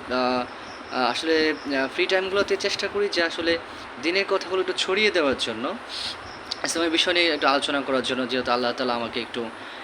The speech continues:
এলেম শিক্ষা করার, আহ, তৌফিক দান করেছেন। আহ, সেই জন্য, আহ, একটু গবেষণামূলকভাবেই, আহ, চেষ্টা করি আপনাদের সামনে, আহ, ইসলামের কথাগুলো ছড়িয়ে দেওয়ার জন্য। তার জন্য,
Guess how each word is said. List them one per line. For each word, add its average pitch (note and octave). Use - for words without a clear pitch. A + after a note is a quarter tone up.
এলেম B2
শিক্ষা -
করার, B2
আহ, A2+
তৌফিক C3
দান B2
করেছেন। A#2
আহ, -
সেই C3
জন্য, B2
আহ, A#2+
একটু -
গবেষণামূলকভাবেই, D#3+
আহ, A#2
চেষ্টা C#3
করি B2
আপনাদের A2+
সামনে, A#2
আহ, G2+
ইসলামের B2
কথাগুলো A2+
ছড়িয়ে B2+
দেওয়ার B2+
জন্য। D#3
তার B2
জন্য, A2+